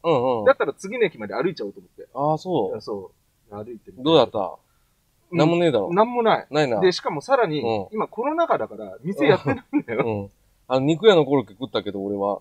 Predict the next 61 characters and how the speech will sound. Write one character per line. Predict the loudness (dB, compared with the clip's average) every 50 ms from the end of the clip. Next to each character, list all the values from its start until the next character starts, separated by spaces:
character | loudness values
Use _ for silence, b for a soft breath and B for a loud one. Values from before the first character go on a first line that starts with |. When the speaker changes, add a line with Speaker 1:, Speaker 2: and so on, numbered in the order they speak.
| _ -4
Speaker 2:
う | -2
ん | 0
う | 0
ん | 0 -2 -4 -4 -4 2
う |
ん。 |
Speaker 1:
食 | 4 4
べ | 6 6
た | 6
か | 6 4
っ | 4
た？ | 2 -2 -10 -12 -14 _ _ _ _ _ _ _ _ -4
Speaker 2:
う | 0 2 2 2
ん、 | 2
そ | 0 0 0 2 2
う |
ね。 | 2 2 0 -2 -2 0
Speaker 1:
何？ | 2 4 4 4 4
コ | 4 8 10 10
ア | 12
な | 12 10 8
フ | 8
ァ | 6 6
ン | 6
の | 4 2
く | 2 -2
せ | -2 -2
に | 0 2
な | 2 2
ん | 2
で | 0
食 | -2 -4 0
わ | 2 2 2 2
な | 0 -4
い | -8
の？ | -10 -14 _
Speaker 2:
あ | -6 -2 0
の | 2 2 2
ね、 | 2 0 -2 -4 -6
Speaker 1:
う | -8 -8
ん。 | -8 -8 -10 -14 _ _ _ _ _ _ _ _ _
Speaker 2:
あ | -6 -6
の、 | -6 -6
地 | -8 0
下 | 2 4 4
ず | 4 2 -2 -2 -2
ー | -2 -2
っ |
と | -4 -4
い | -4
る | -4 -2
じ | -4
ゃ | -6
な | -8 -8
い。 | -14 _ _ _
Speaker 1:
う | -6 -6
ん。 | -4 -6 -6 -8
<laughs> | -6 -4 -4 -4 -4 _ _ _ _ -6
う | -4 -4
ん。 | -4 -4
Speaker 2:
ね？ | -4 -6 -6 -6 -6